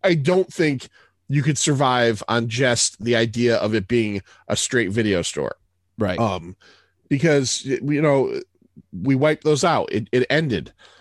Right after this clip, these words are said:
Speaker 1: Um, but it doesn't mean that you can't take the ideal or the, uh, the stuff that people loved about that and spin it into something new. You know, hey, it,
Speaker 2: Right.
Speaker 1: it's, hey, it's a, it's a restaurant and a, you know, and I guarantee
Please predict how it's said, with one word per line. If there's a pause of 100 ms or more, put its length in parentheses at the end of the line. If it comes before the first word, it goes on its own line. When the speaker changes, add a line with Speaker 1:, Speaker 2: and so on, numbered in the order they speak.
(220)
Speaker 1:
Um,
but
it
doesn't
mean
that
you
can't
take (440)
the
ideal (720)
or
the,
uh,
the
stuff
that
people
loved
about
that (360)
and
spin
it
into
something
new. (440)
You
know,
hey,
it,
Speaker 2:
Right.
Speaker 1:
it's,
hey,
it's
a,
it's
a
restaurant
and
a, (260)
you
know,
and
I
guarantee